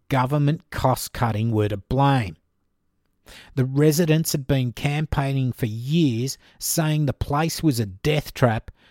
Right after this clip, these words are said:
and that nothing would be done until there was a disaster. Well, there was.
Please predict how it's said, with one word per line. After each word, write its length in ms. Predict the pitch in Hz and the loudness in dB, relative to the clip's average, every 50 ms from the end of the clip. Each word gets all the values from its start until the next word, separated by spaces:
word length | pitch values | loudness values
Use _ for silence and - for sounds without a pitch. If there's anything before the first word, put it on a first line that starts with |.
| - | -4
and 140 | - 135 135 | 0 2 2
that 180 | 135 151 160 160 | 2 0 0 0
nothing 460 | 143 147 151 156 - 190 180 170 160 | 2 2 2 2 2 2 2 4 4
would 160 | 156 147 139 | 4 2 2
be 120 | 151 160 | 0 -2
done 340 | 139 131 - 151 135 131 127 | -2 2 2 2 2 4 2
until 360 | 127 131 - - - 120 113 | 2 0 0 0 -2 -2 0
there 160 | 107 117 113 110 | 0 0 0 0
was 180 | 107 101 92 | 0 -2 -2
a 60 | 98 | -4
disaster. 840 | 92 92 101 98 92 90 117 131 139 135 135 - - - - 87 - - _ _ _ _ _ _ _ _ _ _ _ _ _ _ _ _ _ _ - - - - | -6 -6 -10 -8 -6 -2 0 0 0 0 -2 -4 -4 -6 -8 -8 -8 -12 _ _ _ _ _ _ _ _ _ _ _ _ _ _ _ _ _ _ -20 -20 -12 -4
Well, 180 | - 131 127 123 | 0 0 2 2
there 180 | 120 113 110 | 2 0 -2
was. 580 | 113 120 131 135 131 120 101 85 - - - | -2 0 2 4 4 4 2 -2 -6 -10 -14